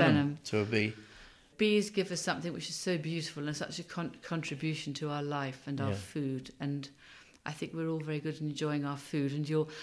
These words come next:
Speaker 2: parties in the summer with Pat are legendary. And I know you haven't
Speaker 1: Oh.
Speaker 2: been able to have them this year.
Speaker 1: No, we
Speaker 2: But I think we're all going to have to party next year, Mike.
Speaker 1: Oh, definitely.
Speaker 2: I hope we can all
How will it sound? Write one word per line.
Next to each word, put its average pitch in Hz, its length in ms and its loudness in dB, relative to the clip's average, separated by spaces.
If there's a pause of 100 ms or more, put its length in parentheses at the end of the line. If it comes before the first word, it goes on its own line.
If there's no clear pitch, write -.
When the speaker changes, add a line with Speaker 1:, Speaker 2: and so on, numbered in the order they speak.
(300)
Speaker 2:
parties 233 560 6
in 190 120 0
the 190 80 0
summer 185 360 2
with 165 280 -4
Pat - 320 -2
are 170 60 -2
legendary. 156 680 0
And 139 100 2
I 156 60 4
know 165 160 4
you 185 160 6
haven't 185 200 2
Speaker 1:
Oh. - 40 -2
Speaker 2:
been 170 100 0
able 165 140 0
to 165 120 -8
have 165 120 -2
them 156 140 -4
this 156 320 -6
year. 131 340 2
Speaker 1:
No, 127 340 4
we 120 120 4
Speaker 2:
But 170 120 2
I 185 80 4
think 185 160 0
we're 190 100 4
all 208 80 6
going 196 140 2
to 175 60 -2
have 175 120 -4
to - 80 -12
party 175 360 -2
next 165 400 -4
year, 135 140 -2
Mike. 131 340 -4
Speaker 1:
Oh, 131 160 6 (100)
definitely. 98 500 -4 (520)
Speaker 2:
I - 40 -6
hope 196 200 0
we 196 80 -2
can 196 180 0
all 196 380 4